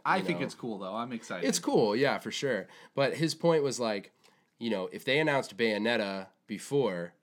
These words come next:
Speaker 2: and then to, last night they announced Cloud, it
Speaker 1: That
Speaker 2: would've
Speaker 1: would've
Speaker 2: been
Speaker 1: been
Speaker 2: like, "Yo,
Speaker 1: <laughs>
Speaker 2: what? That's
Speaker 1: That would've
Speaker 2: crazy."
Speaker 1: been smart. That,
Speaker 2: Yeah.
Speaker 1: they should have done that, but
Speaker 2: But, um,
Speaker 1: maybe 'cause Cloud was just closer to being done.
Speaker 2: Right,
Speaker 1: 'Cause
Speaker 2: I'm
Speaker 1: they
Speaker 2: sure there
Speaker 1: released
Speaker 2: was,
Speaker 1: him
Speaker 2: there was a
Speaker 1: already, so.
Speaker 2: reason for it, 'cause they're not a stupid company,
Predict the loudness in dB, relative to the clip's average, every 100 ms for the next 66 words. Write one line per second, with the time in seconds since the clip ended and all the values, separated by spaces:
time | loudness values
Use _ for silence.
0 | -6 -2 0 -2 -2 -6 -8 -8 -8 0
1 | 2 2 0 2 2 2 0 2 0 -2
2 | -4 -2 -2 -2 -4 0 2 4 4 2
3 | 0 -2 -6 2 6 8 10 10 12 12
4 | 12 12 12 10 8 8 8 8 8 6
5 | 8 10 10 10 6 4 2 0 2 2
6 | 2 6 8 6 2 0 0 -2 -2 -2
7 | -2 -4 -4 -6 -6 -6 -8 -2 2 2
8 | 2 0 0 0 2 0 -2 -2 -2 -2
9 | -2 -6 -10 -12 -10 -10 -10 -12 -12 -12
10 | -10 -10 -10 -6 0 2 2 0 -2 0
11 | 2 2 2 0 -2 -4 -2 -2 -2 -4
12 | -4 -4 -8 -10 -10 -10 -14 -10 -8 -6
13 | -8 -10 -12 -14 -12 -12 -12 -12 -10